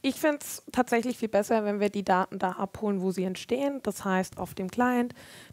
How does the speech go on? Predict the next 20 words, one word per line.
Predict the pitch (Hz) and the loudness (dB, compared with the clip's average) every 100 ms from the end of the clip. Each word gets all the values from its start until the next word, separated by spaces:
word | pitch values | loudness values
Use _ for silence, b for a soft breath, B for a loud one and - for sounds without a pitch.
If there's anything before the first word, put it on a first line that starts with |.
| 208 | 2
Denn | 214 | 2
mit | 220 | 2
dem | 220 214 | 0 2
Client | 214 190 202 208 | 6 8 6 4
verwendet | - 190 226 294 - | 4 6 6 6 6
der | 240 | 4
Mitarbeiter, | 240 240 233 226 220 214 226 214 214 B B B - | 4 4 6 6 6 6 6 6 4 B B B -8
egal | 208 208 214 | 4 8 8
ob | 208 | 4
im | 185 | 0
Browser | 190 220 285 269 254 247 254 | 6 8 10 8 8 6 6
oder | 208 202 247 | 6 8 6
in | 185 | 2
einer | 180 - | 0 4
App, | 214 233 - - - - | 6 6 2 -8 -10 2
ähm, | 196 190 190 190 190 - | 6 6 6 2 0 4
diese | 208 196 190 180 - | 6 8 6 4 2
sas-Apps. | - 262 - 262 262 - B B B B - | 4 4 6 2 2 -4 B B B B 0
Und, | 214 214 220 214 - | 4 6 6 2 4
ähm, | 202 196 190 190 | 6 8 6 2